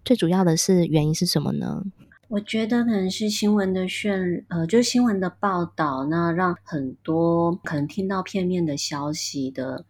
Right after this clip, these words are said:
Speaker 2: 长辈啊，或者是朋友，就会担心说泰国会不会也有一样的问题，那我会不会走在路上被掳走？老实说，我其实有被影响。我记得我出发前还有先问过你说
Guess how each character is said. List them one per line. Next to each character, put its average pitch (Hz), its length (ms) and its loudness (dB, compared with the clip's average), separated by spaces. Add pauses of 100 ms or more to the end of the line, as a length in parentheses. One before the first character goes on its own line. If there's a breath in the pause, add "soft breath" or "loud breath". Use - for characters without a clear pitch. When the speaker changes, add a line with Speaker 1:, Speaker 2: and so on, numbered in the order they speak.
(220 soft breath)
Speaker 2:
长 139 240 -4
辈 196 160 0
啊， 185 160 -2
或 185 100 -2
者 175 140 -4
是 185 140 -2
朋 156 340 -2
友， 160 220 2
就 180 160 -2
会 196 120 0
担 190 280 -4
心 202 200 -4
说 208 220 -4
泰 240 240 -4
国 170 240 -4
会 190 140 -4
不 180 120 -6
会 185 220 -2
也 165 140 0
有 156 180 -2
一 143 140 -10
样 165 280 -2
的 147 160 -6
问 180 300 -2
题， 147 380 -4 (260 loud breath)
那 185 160 0
我 151 140 2
会 - 60 -10
不 220 100 0
会 233 100 4
走 160 180 -4
在 160 160 0
路 175 140 4
上 170 180 0
被 175 160 4
掳 135 240 -2
走？ - 300 -2 (320 soft breath)
老 170 140 2
实 196 180 -4
说， 254 260 2
我 190 120 4
其 156 240 -4
实 - 420 -2 (400)
有 147 180 2
被 208 220 2
影 151 260 0
响。 - 320 -4 (380)
我 170 100 4
记 285 160 4
得 214 180 4
我 151 100 4
出 - 180 -2
发 185 240 -2
前 180 260 -4
还 151 140 -2
有 156 140 2
先 170 280 0
问 190 240 4
过 175 220 2
你 139 180 0
说 170 220 -2